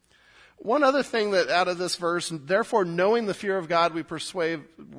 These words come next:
we, we persuade others." There's an element of accountability in the verse,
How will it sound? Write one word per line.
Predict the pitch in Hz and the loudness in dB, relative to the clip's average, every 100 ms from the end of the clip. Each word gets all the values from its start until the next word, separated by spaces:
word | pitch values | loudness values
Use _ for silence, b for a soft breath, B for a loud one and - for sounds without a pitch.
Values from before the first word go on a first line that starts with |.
| 139 139 | -14 -8
we, | 151 | -6
we | 147 | -6
persuade | 143 139 - 190 170 | -8 -8 -6 -4 0
others." | 151 143 135 123 - - _ _ _ _ _ _ _ b b b b b | 0 -2 -4 -8 -12 -14 _ _ _ _ _ _ _ b b b b b
There's | 180 180 | -6 -4
an | 240 | -2
element | 349 320 | 0 0
of | 196 | -2
accountability | 165 214 202 131 185 104 62 _ _ _ _ _ _ - | -4 -4 -4 -4 -4 -6 -12 _ _ _ _ _ _ -10
in | 127 | -10
the | |
verse, | 104 95 - | -10 -12 -14